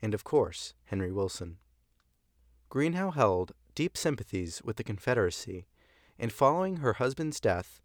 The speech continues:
became a spy for the South and is credited with being one of the reasons the Union had failed at Bull Run. Greenhow told P G T Beauregard that Wilson told her details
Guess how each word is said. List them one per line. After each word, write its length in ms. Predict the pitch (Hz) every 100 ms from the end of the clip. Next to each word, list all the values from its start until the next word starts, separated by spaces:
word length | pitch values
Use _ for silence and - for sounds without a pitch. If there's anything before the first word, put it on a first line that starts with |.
| _ _ _
became 300 | 123 - 143
a 40 | 131
spy 360 | - 147 170
for 140 | 170 175
the 100 | 165
South 480 | - 104 85 - - _ _ _ _
and 140 | 120
is 120 | 110 -
credited 540 | 165 165 101 92 85 -
with 200 | 110 -
being 260 | 113 104
one 120 | 110
of 100 | 147
the 100 | 170
reasons 560 | 147 127 101 90 85 - _ _ -
the 120 | 104
Union 340 | 120 139 147
had 140 | 123 110
failed 460 | 135 120 87 82 -
at 160 | 104 -
Bull 200 | 92 87
Run. 320 | 104 98 85 _ _ _ _ _ _ _ _ _ _ _ _ _ -
Greenhow 400 | 135 160 175 190
told 480 | - 127 98 87 - -
P 180 | 139
G 180 | 139 160
T 200 | 147 147
Beauregard 760 | 120 117 101 92 87 85 85 101
that 160 | 113 -
Wilson 320 | 131 160 160
told 260 | 139 123
her 100 | 120
details 640 | 113 143 - 95 87 95